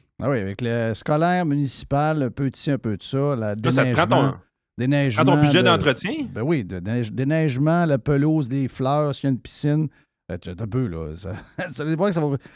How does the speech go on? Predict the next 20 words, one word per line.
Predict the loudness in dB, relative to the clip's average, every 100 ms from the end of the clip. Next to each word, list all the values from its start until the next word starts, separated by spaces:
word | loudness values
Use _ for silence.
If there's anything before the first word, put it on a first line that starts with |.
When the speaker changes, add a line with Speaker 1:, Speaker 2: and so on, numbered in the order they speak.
| _
Speaker 1:
ça | -4
va |
coûter | 0 2
deux | 4
mille | 4 2
cinq | 0 0
cents, | 2
deux | 2
mille | 0 0
six | -2 -4
cents. | 0 2
Donc, | 2 0
à | -2
dix-sept | -2 -2 0 2 0
cents, | 2 2 0 -6 _ _ _ _ -4
t'es |
pas | 2 4
cher. | 6 4 0 -8 _ _ _ _ _ _ _ _ _ _
Speaker 2:
Fait |
que | -10